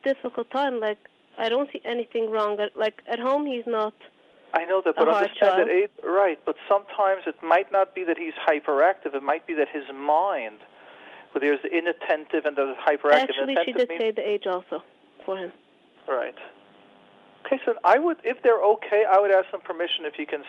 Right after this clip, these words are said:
Speaker 2: sit there. I know most cl-, most teacher, most teachers won't, but I'm just saying anyhow. If they would allow, I would ask you to, uh, to see if they would, by any chance, give you permission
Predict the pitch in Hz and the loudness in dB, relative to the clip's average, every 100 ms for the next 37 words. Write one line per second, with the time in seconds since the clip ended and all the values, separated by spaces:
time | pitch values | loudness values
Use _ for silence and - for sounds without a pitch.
0 | - 143 139 131 147 170 160 185 - - | -8 -4 2 2 2 -2 -2 -4 -4 -6
1 | - 165 202 - 208 - 160 185 196 - | -4 -2 -2 -4 -10 -8 -4 -2 -2 -6
2 | 220 180 165 135 131 113 - - 151 151 | -12 -6 -4 -2 -2 -2 -4 -2 -2 -2
3 | 175 - 160 156 185 143 131 - - - | -6 -6 -4 -2 0 0 0 -2 -10 -20
4 | - - - 196 - 190 170 165 165 180 | -20 -20 -2 0 2 2 4 4 8 8
5 | 202 190 196 196 185 185 - - 196 196 | 8 6 4 4 4 2 0 -12 -10 -10
6 | - - 143 143 139 139 135 139 143 - | -10 -8 -4 -2 2 2 4 2 0 -8
7 | _ _ _ _ _ _ _ _ _ _ | _ _ _ _ _ _ _ _ _ _
8 | _ 101 101 _ _ - _ - - - | _ _ -20 _ _ -20 _ -20 -20 -20
9 | - 214 - 277 277 - 170 165 175 175 | -14 -12 -8 -6 -4 -2 -2 0 0 0
10 | 208 - 233 208 - 156 196 - 202 202 | -2 -6 -8 -8 -6 -8 -6 -6 -6 -4
11 | - | -6